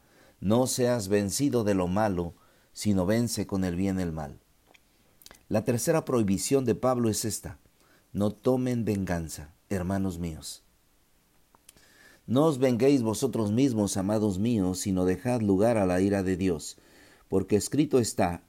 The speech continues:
'Mía es la venganza, yo pagaré', dice el Señor". Amados,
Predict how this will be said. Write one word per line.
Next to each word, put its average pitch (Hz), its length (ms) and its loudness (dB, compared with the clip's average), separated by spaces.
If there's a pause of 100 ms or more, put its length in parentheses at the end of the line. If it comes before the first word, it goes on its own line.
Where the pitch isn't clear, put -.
'Mía 120 420 2
es 110 120 -2
la 110 120 4
venganza, 107 600 0
yo 113 280 0
pagaré', 107 560 2
dice 110 360 0
el 95 120 0
Señor". 87 380 -6 (2000)
Amados, 113 760 0